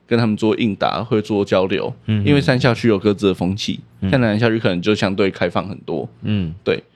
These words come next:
Speaker 1: 那新民校区其实跟南南校区有点相似，
Speaker 2: 是。
Speaker 1: 但他们可能就相对再保守一点。
Speaker 2: 是。
Speaker 1: 那民雄校区就是蛮保守的这样子，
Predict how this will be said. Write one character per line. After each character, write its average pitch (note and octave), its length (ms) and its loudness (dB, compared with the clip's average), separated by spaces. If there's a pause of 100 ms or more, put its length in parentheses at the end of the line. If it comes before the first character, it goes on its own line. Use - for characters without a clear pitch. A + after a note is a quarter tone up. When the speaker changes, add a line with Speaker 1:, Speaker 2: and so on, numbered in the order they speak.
Speaker 1:
那 A#2 500 0
新 D#3 240 0
民 D3+ 100 2
校 C3+ 160 2
区 B2+ 140 0
其 A#2 160 -2
实 G2+ 80 0
跟 A2 120 0
南 G2 100 0
南 G2 100 0
校 G2 100 0
区 F#2+ 220 -4
有 F#2+ 100 2
点 F#2+ 160 0
相 F#2 240 -2
似， - 240 -10 (140)
Speaker 2:
是。 - 380 -6
Speaker 1:
但 C3+ 180 2
他 C3 140 -2
们 A#2 200 0
可 A2 120 -2
能 G2+ 80 -2
就 G#2+ 100 2
相 G#2 180 -2
对 G#2 160 2
再 F2 140 -4
保 D#2 160 0
守 E2 180 -4
一 E2+ 60 -4
点。 - 160 -8 (160)
Speaker 2:
是。 - 160 -8
Speaker 1:
那 D3 100 2
民 C3+ 140 0
雄 A2+ 100 0
校 A2+ 140 2
区 G#2 140 -2
就 G2 120 -2
是 G2 320 -2 (580)
蛮 G2 340 0
保 G#2 280 -4
守 - 280 -8
的 A1 200 -6
这 - 80 0
样 D#2 200 0
子， - 160 -8